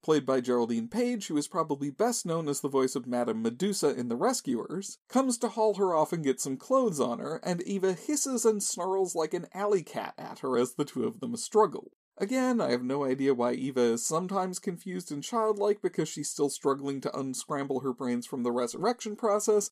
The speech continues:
and other times acting like a literal wild animal, but Beals really does give it her all from moment to moment. I think I just wish it was a more coherently thought out character concept is all.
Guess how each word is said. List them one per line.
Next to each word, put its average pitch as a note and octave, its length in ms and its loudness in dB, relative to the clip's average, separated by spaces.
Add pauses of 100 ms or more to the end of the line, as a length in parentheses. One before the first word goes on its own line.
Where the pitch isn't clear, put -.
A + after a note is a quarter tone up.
and G3+ 160 2
other G3+ 280 8
times F#3+ 380 0
acting D#3 340 -2
like C3 180 0
a C3 40 2
literal F3+ 640 4
wild D3 400 2
animal, A3+ 480 2 (240)
but G3+ 320 2
Beals G3 340 4
really D#3 300 0
does C3 220 6
give B2+ 180 0
it - 160 -2
her - 120 2
all C3 260 -2
from A#2+ 240 -4
moment A#2 320 -4
to B2 100 -8
moment. - 540 -6 (260)
I G3+ 60 0
think E4+ 200 -4
I F4+ 60 2
just B3+ 220 -4 (120)
wish D3+ 320 -4
it G3+ 80 0
was G3+ 120 0
a G#3+ 60 4
more G3 220 0
coherently F#3 640 -4
thought F3 280 -4
out G3 220 -4
character - 520 0
concept - 580 -10
is - 140 -10
all. - 320 -14